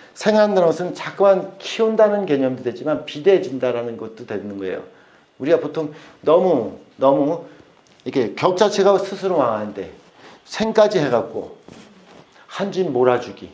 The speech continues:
우리가 보통 이제 대기업 같은 경우가 문화발식 경영으로다가 그냥 너무 비대해진 거, 이런 것도 나쁘게 생각하면 이렇게 얘기할 수도 있죠. 그러니까 이런 거로다가 선생님들이 요 네 가지를 놓고 선생님들 고민하셔서 충분한 해석이 들어갈 수 있어야 돼.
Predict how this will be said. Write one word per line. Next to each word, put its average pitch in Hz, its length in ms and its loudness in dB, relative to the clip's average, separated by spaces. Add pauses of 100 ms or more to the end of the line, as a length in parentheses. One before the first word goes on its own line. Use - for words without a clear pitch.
(520)
우리가 151 240 4
보통 147 300 -4
이제 127 280 -2
대기업 139 400 0
같은 143 280 -2
경우가 139 560 2
문화발식 131 480 2
경영으로다가 123 560 0
그냥 147 160 -2
너무 156 280 -2
비대해진 113 560 0
거, 90 220 -8 (200)
이런 151 180 0
것도 165 220 -4
나쁘게 170 480 2
생각하면 143 520 -4
이렇게 120 240 -8
얘기할 117 220 -4
수도 - 160 -14
있죠. - 260 -14 (1400)
그러니까 147 240 -2
이런 151 260 2
거로다가 160 340 0
선생님들이 160 600 -6 (880)
요 156 220 4
네 143 160 4
가지를 147 340 2
놓고 135 200 -8
선생님들 151 400 -6
고민하셔서 123 680 -4
충분한 151 440 -6
해석이 160 360 -6
들어갈 120 240 -2
수 - 120 -10
있어야 95 300 -10
돼. - 280 -16